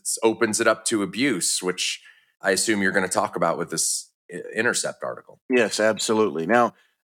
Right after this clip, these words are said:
Speaker 2: when covid hit, and by the way, that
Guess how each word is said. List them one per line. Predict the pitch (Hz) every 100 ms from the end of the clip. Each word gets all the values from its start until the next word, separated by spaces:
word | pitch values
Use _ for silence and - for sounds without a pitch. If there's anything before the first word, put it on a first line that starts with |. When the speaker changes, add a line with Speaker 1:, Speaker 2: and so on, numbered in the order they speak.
| _
Speaker 2:
when | 135 151 190 202
covid | - 185 165 170 156
hit, | 127 87 - - - _ _ _ 110 120
and | 131
by | 175
the | 160
way, | 143 120
that | 117